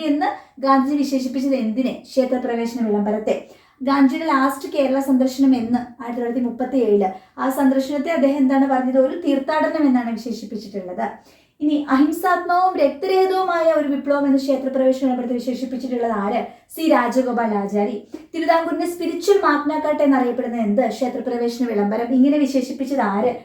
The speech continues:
ടി കെ വേലുപ്പിള്ള. കർഷകരുടെ മാഗ്ന കാർട്ട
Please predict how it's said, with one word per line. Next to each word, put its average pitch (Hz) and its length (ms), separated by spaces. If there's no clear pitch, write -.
ടി 285 200
കെ 330 180
വേലുപ്പിള്ള. 214 600
കർഷകരുടെ 349 560
മാഗ്ന 330 300
കാർട്ട 339 280